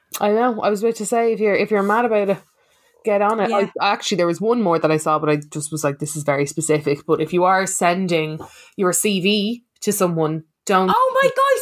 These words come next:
Speaker 2: saw this on
Speaker 1: Yeah.
Speaker 2: TikTok.
Speaker 1: Don't just name your C V C V. Name it your name.
Speaker 2: Mm.
Speaker 1: So when you're sending it to someone, they know who C V it is. So if their file's just, like, it's not, they, do you get me? Like, they're not just opening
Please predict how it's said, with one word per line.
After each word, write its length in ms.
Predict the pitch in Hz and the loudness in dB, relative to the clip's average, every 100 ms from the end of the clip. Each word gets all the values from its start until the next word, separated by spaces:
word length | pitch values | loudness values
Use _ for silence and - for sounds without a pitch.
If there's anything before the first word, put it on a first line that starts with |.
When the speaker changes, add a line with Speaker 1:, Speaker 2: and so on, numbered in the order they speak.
| - | 0
Speaker 2:
saw 160 | 554 571 539 | 2 2 2
this 180 | 539 480 | 0 0
on 100 | 480 | -2
Speaker 1:
Yeah. 80 | 320 | 0
Speaker 2:
TikTok. 680 | 480 466 453 466 - - - - | -2 0 0 0 -2 -10 -12 -2
Speaker 1:
Don't 260 | 196 185 | 0 0
just 220 | 180 185 165 - | 0 -4 -6 -8
name 340 | 196 180 175 | 0 2 2
your 120 | 165 160 | 0 -2
C 260 | 185 175 | 0 0
V 500 | 156 165 160 151 147 _ _ | 0 0 0 -2 -8 _ _
C 320 | - 185 160 | -4 -2 0
V. 480 | 160 160 147 165 170 | 0 -2 -2 -10 -8
Name 300 | 175 170 165 | -2 0 0
it 80 | 156 | -4
your 180 | 170 165 | -4 -2
name. 440 | 165 180 240 285 - _ _ _ _ _ _ _ _ _ _ _ | 0 0 0 -4 -12 _ _ _ _ _ _ _ _ _ _ _
Speaker 2:
Mm. 220 | 254 240 202 _ - - 202 | -12 -12 -14 _ -20 -14 -8
Speaker 1:
So 140 | 196 | -4
when 100 | 180 | -2
you're 100 | 170 | -2
sending 340 | 160 202 208 202 | -2 -2 0 0
it 80 | 180 | -2
to 80 | 170 | -4
someone, 360 | 180 165 156 | -4 -4 -2
they 180 | 151 165 | -2 0
know 260 | 170 170 170 | 2 2 2
who 140 | 165 | -2
C 240 | 160 180 175 | -2 -2 0
V 180 | 175 185 | 2 2
it 60 | |
is. 180 | 208 233 | 2 0
So 160 | 226 - _ _ _ _ | -2 -2 _ _ _ _
if 140 | 208 190 | -2 0
their 160 | 180 | 0
file's 460 | 165 185 180 170 160 | 2 2 4 2 2
just, 260 | 170 - | 0 0
like, 220 | 185 160 170 | 0 0 0
it's 160 | 165 | 0
not, 260 | 175 156 - | 2 0 2
they, 120 | 165 | 0
do 80 | 156 - - - - - - - | 0 -8 -20 -20 -20 -20 -10 -2
you 40 | |
get 160 | 175 180 | 0 2
me? 220 | 190 151 - - | 0 -4 -8 -2
Like, 100 | 170 | 2
they're 100 | 175 | 4
not 160 | 175 | 2
just 120 | 175 170 | 0 2
opening 540 | 165 165 160 151 143 | 2 0 -2 -2 -6